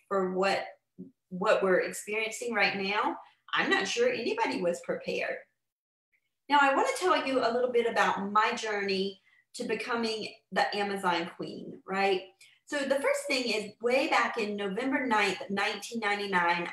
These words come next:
I was an eBay seller. I started selling on eBay and I, first I started selling my own clothes and then I was like, "Well, this is pretty good." So then I went and I started selling, um, items from pawn shops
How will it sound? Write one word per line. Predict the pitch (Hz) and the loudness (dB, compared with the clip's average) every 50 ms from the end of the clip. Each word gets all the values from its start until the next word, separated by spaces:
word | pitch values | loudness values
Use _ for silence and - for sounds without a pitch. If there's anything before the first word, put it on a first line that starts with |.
| - - - | -8 -6 -4
I | 233 233 | -4 -2
was | 233 233 233 233 | -2 -2 -4 -4
an | 226 214 208 185 - _ 226 | -4 -8 -8 -10 -12 _ -8
eBay | 233 226 196 196 185 180 175 175 180 | -6 -2 2 4 4 4 4 2 -4
seller. | - - - - - - - - - - - - - | -6 -4 -2 0 0 0 -2 -4 -6 -8 -10 -8 -4
I | 175 196 220 | -2 -2 -2
started | - - 247 240 240 233 | -2 -2 -2 -2 -2 -2
selling | - - 233 233 226 220 226 226 | -2 0 0 2 2 0 -2 -4
on | - - 214 208 202 | -2 -2 -2 -2 -4
eBay | 185 - 226 233 233 240 247 262 285 330 370 - - _ _ _ _ _ - | -6 -8 -8 -4 -2 0 0 2 0 0 -2 -6 -10 _ _ _ _ _ -2
and | - 226 220 220 - - | 0 0 0 0 0 0
I, | 208 220 220 214 - - - | 2 2 2 2 0 0 0
first | 285 349 370 - 381 | 2 2 2 2 0
I | 359 | 0
started | 359 - 269 269 262 | 2 4 2 2 2
selling | - 247 240 240 233 | 2 2 2 2 4
my | 226 202 202 190 - | 4 4 4 4 2
own | 208 208 226 233 | -2 -2 -4 -6
clothes | - - - 190 185 180 180 180 180 202 233 262 - - | -8 -2 0 2 8 8 8 8 8 6 2 0 -2 -4
and | - 202 214 | -6 -6 -4
then | 202 | -4
I | 196 196 | -4 -4
was | 190 190 | -4 -6
like, | - - | -12 -12
"Well, | - - | -12 -6
this | - 415 415 | -6 -4 -6
is | - - - - | -6 -10 -10 -4
pretty | 277 262 - - | -2 0 0 0
good." | - 254 466 392 - | 0 0 0 0 -2
So | - - 190 | -2 -2 -2
then | 185 196 202 214 | 0 0 2 2
I | 214 | 2
went | 208 202 214 220 233 226 208 - | 0 0 0 0 0 0 -2 -2
and | 190 190 | 0 0
I | 185 190 185 180 180 - _ _ _ _ _ | 2 2 2 0 -2 -6 _ _ _ _ _
started | - - 240 233 220 226 - | -6 -2 0 2 2 0 0
selling, | - - 214 214 214 214 208 208 196 - - | 0 2 4 4 4 4 0 0 -2 -4 -2
um, | 175 185 180 180 175 175 - _ _ - | 0 0 2 0 0 -4 -8 _ _ -2
items | 170 190 196 196 202 196 185 - | 2 2 4 4 2 -2 -4 -4
from | - 175 175 175 - | -4 -6 -6 -6 -8
pawn | - - - 226 233 240 247 240 240 | -10 -8 -6 -2 0 0 0 0 -2
shops | 240 - - 175 160 156 - - - - - | -4 -4 -2 0 0 0 0 -2 -2 -8 -8